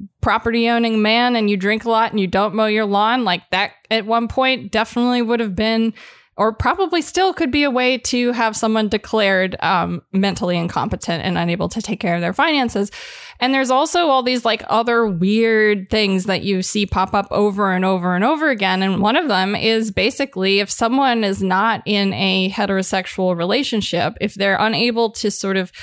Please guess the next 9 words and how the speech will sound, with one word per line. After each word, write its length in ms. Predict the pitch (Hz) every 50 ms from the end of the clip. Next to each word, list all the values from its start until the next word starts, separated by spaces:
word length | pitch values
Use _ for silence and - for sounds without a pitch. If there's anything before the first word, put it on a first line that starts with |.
| - - - - - _ _ -
um, 220 | 202 196 185 190 -
participate 920 | - 226 220 - - 359 403 392 - 294 - - - 214 208 208 202 -
in 120 | - 208 202
heterosexual 800 | 208 214 208 208 214 220 214 - 226 220 - - 254 233 214
reproduction, 720 | 202 196 190 - - 214 254 330 349 - - - 220 208 208
that 200 | 208 202 214 -
that's 280 | 220 254 302 285 -
often, 560 | - - 202 220 - - 220 202 196 196 202 - - - - - - -
and, 180 | - 202 196